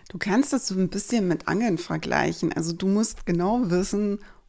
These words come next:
wo die Fische sind. Also überleg dir mal, wer hat das Wissen oder die Fähigkeiten, die du gerade brauchst?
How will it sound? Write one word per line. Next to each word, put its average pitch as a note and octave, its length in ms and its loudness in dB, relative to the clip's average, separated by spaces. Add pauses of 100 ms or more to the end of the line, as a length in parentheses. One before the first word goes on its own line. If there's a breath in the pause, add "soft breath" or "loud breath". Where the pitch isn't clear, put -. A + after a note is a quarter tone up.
wo F3+ 220 2
die F3 240 -4
Fische D#3 400 0
sind. - 360 -4 (200)
Also F3 260 2
überleg F#3 400 0
dir C#4 140 2
mal, A#3 280 0 (640 soft breath)
wer A#3+ 320 2
hat A3+ 180 -2
das F3+ 240 -2
Wissen C#4+ 460 4 (500 loud breath)
oder B3 340 4
die G#3+ 220 -6
Fähigkeiten, B3 800 -4
die F3+ 120 0
du D#3+ 100 -2
gerade E3 360 -4
brauchst? - 540 -8